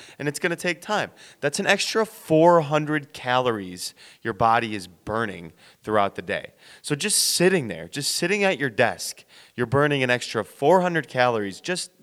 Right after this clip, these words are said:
doing nothing. So it's very metabolically active, and it's gonna really, really help in weight loss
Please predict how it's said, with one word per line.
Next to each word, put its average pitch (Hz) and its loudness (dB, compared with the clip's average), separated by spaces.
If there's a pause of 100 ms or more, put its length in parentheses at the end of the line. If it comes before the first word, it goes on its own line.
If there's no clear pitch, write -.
(100)
doing 175 -8
nothing. 139 -4 (640)
So 151 4
it's 127 -2
very 165 6
metabolically 151 2
active, 117 -2 (280)
and 120 -4
it's 120 -8
gonna 156 0
really, 127 0
really 120 0
help 104 -2
in 101 -14
weight 104 -6
loss 95 -6